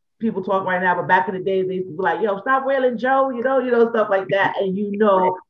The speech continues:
if you heard someone say that, they're from D C. Versus with, like, like, here in Tampa, which was something I was like, "Is he saying breast?" <laughs> But, um,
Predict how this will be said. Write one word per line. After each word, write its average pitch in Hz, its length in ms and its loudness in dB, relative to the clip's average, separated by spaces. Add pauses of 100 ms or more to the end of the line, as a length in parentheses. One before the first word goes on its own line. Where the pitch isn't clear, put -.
if 185 120 -2
you 202 140 2
heard 214 220 4
someone 202 260 0
say 190 160 -2
that, 180 280 2 (220)
they're 185 300 -2
from 185 180 -4
D 175 280 -8
C. 254 360 -8 (340)
Versus 208 440 2
with, 190 160 -4
like, 165 300 -4 (200)
like, 180 180 -4
here 208 180 4
in 185 140 -6
Tampa, 196 600 -6
which 185 180 -4
was 170 120 -8
something 165 220 -6
I 175 140 -2
was 175 140 -6
like, 151 200 0 (280)
"Is 190 160 -2
he 370 140 -6
saying 220 340 -4
breast?" 131 460 -6 (120)
<laughs> 233 160 -4
But, 214 400 2
um, 202 340 2